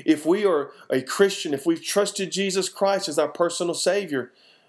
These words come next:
that's a done deal. We don't have to worry about that.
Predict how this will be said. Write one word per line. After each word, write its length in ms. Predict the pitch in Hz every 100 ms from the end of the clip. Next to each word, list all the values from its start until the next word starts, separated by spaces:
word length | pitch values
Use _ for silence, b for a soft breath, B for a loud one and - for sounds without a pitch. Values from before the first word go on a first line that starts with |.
| -
that's 240 | 175 190
a 40 | 175
done 280 | 185 196
deal. 300 | 175 214 208
We 120 | 131 180
don't 140 | 175
have 140 | 185
to 80 | -
worry 240 | 165 170 196
about 260 | 151 117
that. 320 | 127 107 78